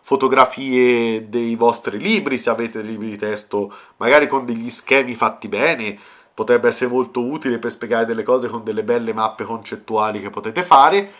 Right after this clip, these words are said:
e poi serve un'applicazioncina apposta. Allora, io ho un telefono Android. Per chi non fosse, eh, diciamo, molto scafato in questo ambito, i telefoni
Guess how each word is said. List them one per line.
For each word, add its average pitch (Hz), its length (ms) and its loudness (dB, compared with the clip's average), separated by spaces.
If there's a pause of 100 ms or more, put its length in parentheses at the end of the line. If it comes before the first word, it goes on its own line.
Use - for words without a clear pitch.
(180)
e 349 140 2
poi 208 240 10
serve 151 360 4
un'applicazioncina 147 1040 2
apposta. 110 800 -2
Allora, 127 400 4 (320)
io 240 220 8
ho 165 140 10
un 151 120 2
telefono 143 380 6
Android. 160 800 6 (560)
Per 156 320 4
chi 165 220 -6
non 135 180 2
fosse, 127 840 2
eh, 107 340 -2
diciamo, 110 500 -2
molto 135 320 0
scafato 127 500 4
in 113 100 -4
questo 120 280 -4
ambito, 120 600 0
i 180 160 -6
telefoni 139 800 0